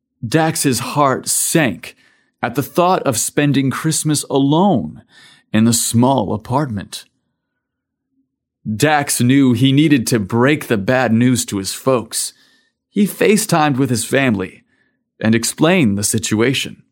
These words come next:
The festive and confused look from his parents only made him miss his family more. Fighting the urge to show how upset he was, he explained to them that there was no way he could make it home for Christmas Eve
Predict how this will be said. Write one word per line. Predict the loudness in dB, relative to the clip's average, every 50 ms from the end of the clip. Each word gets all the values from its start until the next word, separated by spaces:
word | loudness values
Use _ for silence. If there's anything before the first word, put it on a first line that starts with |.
| _ _ _ _ _ _ _ _ _ _ _ _ -2
The | 0 0 0
festive | 0 -4 -2 0 0 2 0 0 0 0 2 2 2 0 0
and | 0 0 -2 -2
confused | -2 -2 -2 -4 -6 -8 -2 0 2 4 4 4 2 0 2
look | 0 0 0 0 -4
from | -4 0 0 0
his | 0 -2 -2
parents | -2 -2 0 0 0 0 -2 -2 -4 -6 -8 -10 -18 -20 -20 -20 _ _ _ _ -4
only | -2 0 2 2 2 2
made | 2 2 2 2 2
him | 0 0 2
miss | 2 0 0 -2
his | -2 -4 -6 -6
family | -2 0 0 2 2 2 2 2
more. | 2 2 2 2 2 0 -2 -4 -8 -18 _ _ _ _ _ _ _ _ _ _ _ _ _ _ _ _ _ _ _ _ _ _
Fighting | -6 -2 0 2 2 2 4 4 4 4
the | 2 2
urge | 2 2 2 2 2 2 0 -2 -6 -4
to | -4 -4
show | -4 -2 0 2 2 2 2
how | 2 2 2 2 0 0
upset | 0 -2 -2 -2 -2 -4 -4 0 0 2 2 2 0
he | -2 -2
was, | -2 0 0 0 0 -2 -4 -6 -8 -8 -8 -10 _ _ _ _ _ _ _ _
he | -2 0 0 0
explained | 0 -2 -6 -4 0 2 2 4 4 2 2
to | 2
them | 2 2 2 2 0 0 0
that | -2 -2 0
there | 0 0 0 2
was | 0 0 0 0 -2 -2
no | 0 2 2 4 4 2
way | 2 2 2 0 2 2 2
he | 2 2 2 2
could | 0 -2 -2
make | 0 -2 -2 -2
it | -2 -2
home | 0 0 2 0 0 -2 -2
for | -4 -6
Christmas | -4 -2 -4 -4 -2 -2 -2 -2 0 -2
Eve | -2 -2 -2 -4 -6 -8 -12 -20